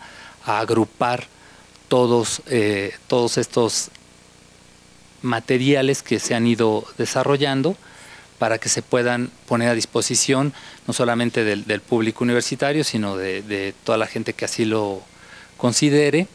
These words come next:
Y una de las apuestas que estamos teniendo, pues, es, eh,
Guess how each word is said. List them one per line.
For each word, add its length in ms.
Y 120
una 160
de 80
las 180
apuestas 440
que 60
estamos 220
teniendo, 360
pues, 240
es, 320
eh, 680